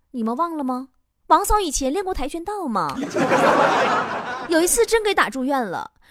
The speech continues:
然后啊，我就去看老王，我说：“咋回事儿啊？”老王说：“我，你怎么，我上，上次，上次被他打了以后，我就想离婚，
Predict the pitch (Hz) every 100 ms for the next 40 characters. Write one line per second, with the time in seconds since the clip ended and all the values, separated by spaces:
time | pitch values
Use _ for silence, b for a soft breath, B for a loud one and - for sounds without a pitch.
0 | b 262 247 320 415 294 170 - 220 233
1 | 277 - 185 185 156 - - 254 302 -
2 | 302 - - - 247 330 240 160 - 262
3 | B B B 269 208 254 269 233 233 208
4 | 226 220 247 226 214 247 233 202 220 B
5 | B 349 320 311 - 370 339 - 320 381
6 | B - 403 359 392 427 403 403 339 320
7 | 269 254 427 311 415 403 320 277 392 381
8 | 302 302